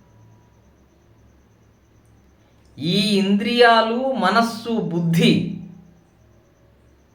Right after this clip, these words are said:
ఆత్మ జ్ఞానాన్ని కామము వీటి ద్వారా మసకబారెట్టు చేస్తుంది."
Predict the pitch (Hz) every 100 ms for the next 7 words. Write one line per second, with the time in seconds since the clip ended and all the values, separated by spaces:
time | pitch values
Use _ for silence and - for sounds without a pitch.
0 | _ _ _ _ 101 120 156 202 202 -
1 | 202 190 156 113 107 131 147 185 202 156
2 | 107 90 - - - - _ _ _ _
3 | _ _ _ _ _ - 151 180 233 240
4 | 190 - - - - 143 208 302 - 285
5 | 233 220 165 135 139 127 92 - - -
6 | _ _ _ _ _ _ _ _ _ _
7 | _ _ _ _ _ 87 107 113 - 190
8 | 170 147 - - - 98 85 - - 80
9 | 78 67 -